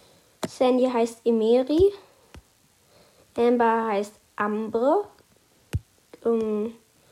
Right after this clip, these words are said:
Clone Russ heißt Clone Medor. Okay, jetzt machen wir noch die letzte Sprache. Machen wir mal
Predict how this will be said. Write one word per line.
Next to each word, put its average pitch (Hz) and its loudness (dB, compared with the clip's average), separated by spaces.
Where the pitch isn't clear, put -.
Clone 240 0
Russ 269 -2
heißt 285 -2
Clone 240 0
Medor. 220 0
Okay, - -8
jetzt 240 -8
machen 233 -6
wir 240 0
noch 233 -8
die 233 -10
letzte 254 -6
Sprache. 269 -4
Machen 254 -2
wir 240 0
mal 226 -6